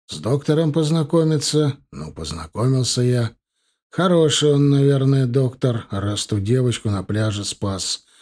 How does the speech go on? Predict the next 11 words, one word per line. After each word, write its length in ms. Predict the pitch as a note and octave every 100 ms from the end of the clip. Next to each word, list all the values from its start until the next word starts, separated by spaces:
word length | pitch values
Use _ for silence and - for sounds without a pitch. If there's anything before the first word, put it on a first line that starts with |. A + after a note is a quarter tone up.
| _ -
Но 220 | A2+ E3+
не 160 | E3+ C3+
хирург. 680 | G2 E2+ E2 D#2+ D2+ - - _ _ _
У 120 | - F#2
тех 260 | B2+ A2+
кожа 360 | - B2+ G#2+ A2+
от 100 | G2+
мылой 320 | A2+ A2 A2
воды 300 | G#2+ G#2+ A2
совсем 500 | - G2 - G#2+ F#2+
другая, 680 | G2 G2 F#2+ F#2+ F2 E2+